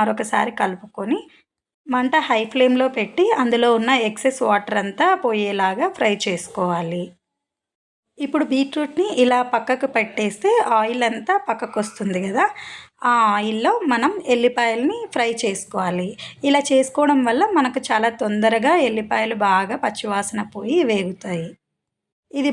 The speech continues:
బాగా ఫ్రై అయిన తర్వాత ఒకసారి అంతా కలిపి ఇందులో కొద్దిగా కారం, పసుపు,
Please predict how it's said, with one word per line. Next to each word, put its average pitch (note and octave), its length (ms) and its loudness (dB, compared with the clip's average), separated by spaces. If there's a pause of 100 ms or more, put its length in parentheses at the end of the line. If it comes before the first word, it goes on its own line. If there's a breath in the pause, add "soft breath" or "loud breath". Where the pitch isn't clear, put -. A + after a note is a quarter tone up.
బాగా C4+ 260 2
ఫ్రై A#3+ 180 2 (100)
అయిన G#3+ 260 -2
తర్వాత F#3+ 380 0 (260)
ఒకసారి A3 440 0 (100)
అంతా G3+ 260 -2 (120)
కలిపి F#3 420 0 (300)
ఇందులో A3+ 340 0 (220)
కొద్దిగా B3 420 2 (140)
కారం, F#3+ 380 -2 (4000)
పసుపు, A3 420 -6